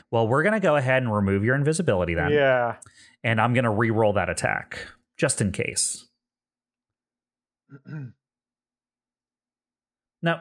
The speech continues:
Speaker 1: it would have missed anyway, so
Speaker 2: Okay.
Speaker 1: doesn't matter.
Speaker 2: <laughs> All right. But yeah, I always, I, I always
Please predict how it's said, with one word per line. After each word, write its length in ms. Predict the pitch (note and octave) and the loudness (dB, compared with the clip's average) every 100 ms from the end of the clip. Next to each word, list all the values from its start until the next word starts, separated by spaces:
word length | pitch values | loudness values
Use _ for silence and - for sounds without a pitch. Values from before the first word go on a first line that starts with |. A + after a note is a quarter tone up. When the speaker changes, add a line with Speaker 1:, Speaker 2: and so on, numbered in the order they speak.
| - | -8
Speaker 1:
it 60 | E3 | -2
would 160 | E3+ F#3 | 0 2
have 80 | |
missed 220 | D#3+ D3 B2+ | 2 0 0
anyway, 480 | G2 F2 E2+ B2+ - - | 0 -2 -2 -4 -6 -6
so 340 | - A2 - | 0 2 2
Speaker 2:
Okay. 140 | - | 2
Speaker 1:
doesn't 260 | C3 B2+ G#2+ | 2 2 2
matter. 380 | F#2 - - - - - - - - - - | 2 4 2 0 -10 -20 -20 -20 -20 -20 -20
Speaker 2:
<laughs> 760 | _ _ _ _ _ _ _ C#3+ | _ _ _ _ _ _ _ -2
All 180 | B2+ | 0
right. 220 | A#2 G#2+ - _ | 0 -4 -14 _
But 220 | C3+ B2+ | -2 0
yeah, 180 | C3 B2 | 0 2
I 140 | C3 | 2
always, 260 | D3+ D3+ D3+ | 2 2 -2
I, 220 | C3 A#2+ - - _ _ _ C3 | -6 -8 -12 -20 _ _ _ -12
I 200 | B2 A2+ | -12 -10
always 460 | - C#3 B2 - | -6 -6 -6 -10